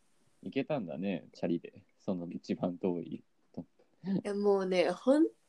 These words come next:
Speaker 2: 当にしんどくて、
Speaker 1: <laughs>
Speaker 2: なんか、みんな、その、曲がり角とかで止まって待ってくれるんだよ。遅いチームを。
Speaker 1: <laughs>
Speaker 2: なんか遅いチーム二人しかいないんだけど。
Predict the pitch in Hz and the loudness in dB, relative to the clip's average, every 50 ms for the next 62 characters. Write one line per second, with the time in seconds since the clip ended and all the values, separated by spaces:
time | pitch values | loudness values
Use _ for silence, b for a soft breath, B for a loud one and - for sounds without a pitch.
0 | _ - - 339 320 330 320 - 339 311 294 285 285 294 294 - _ - 180 170 | _ 4 6 8 8 8 6 6 4 4 6 6 4 4 4 0 _ 6 10 10
1 | 160 160 151 - - - _ _ _ _ _ _ _ _ _ _ _ _ _ - | 10 10 8 4 -2 -6 _ _ _ _ _ _ _ _ _ _ _ _ _ -10
2 | - - - - - - 104 - 101 - - 85 82 - 202 202 190 180 - 180 | -8 -6 -4 -4 -2 -2 -2 -2 -4 -8 -6 -8 -8 -2 0 0 0 0 0 0
3 | 170 165 151 - - _ _ _ _ _ _ _ _ _ _ _ - - 240 262 | 2 2 0 -2 -6 _ _ _ _ _ _ _ _ _ _ _ 2 6 6 8
4 | 269 277 277 277 269 269 269 262 - - _ _ _ _ _ _ _ _ _ _ | 8 10 10 10 10 10 8 6 2 -2 _ _ _ _ _ _ _ _ _ _
5 | _ _ _ _ _ _ - - 196 180 175 175 165 160 - - _ _ _ _ | _ _ _ _ _ _ -18 -12 -10 -6 -4 -4 -4 -4 -8 -10 _ _ _ _
6 | _ _ _ _ _ - 190 202 214 240 254 240 262 247 269 262 - - 196 - | _ _ _ _ _ -10 -6 -4 -2 -2 0 -2 -2 0 0 0 0 0 -2 -6
7 | 175 160 - - 190 190 196 190 - 190 180 180 180 - - 170 175 160 156 156 | -8 -8 -8 -8 -8 -8 -8 -8 -8 -6 -6 -6 -4 -6 -8 -6 -4 -4 -4 -4
8 | 156 156 151 147 143 - - - 175 - - 190 180 175 175 170 170 - - _ | -6 -8 -10 -12 -14 -12 -10 -10 -8 -2 0 2 2 2 2 0 -4 -8 -12 _
9 | - - - 175 170 160 147 143 143 143 143 139 - _ _ _ _ _ _ _ | -14 -4 -2 0 0 0 0 -2 -2 -2 -2 -4 -6 _ _ _ _ _ _ _
10 | _ _ _ _ _ _ _ _ - - - - - - - 180 - - - - | _ _ _ _ _ _ _ _ -4 -4 -2 -2 -4 -4 -4 -6 -4 -4 -4 2
11 | 233 220 220 - - 226 185 165 - - 202 180 - 220 - - 160 156 160 160 | 2 2 2 4 2 2 2 2 0 0 0 0 0 0 -2 -4 -4 -2 -2 -4
12 | 156 143 151 - - 151 147 143 - | -4 -4 -6 -10 -8 -8 -8 -8 -10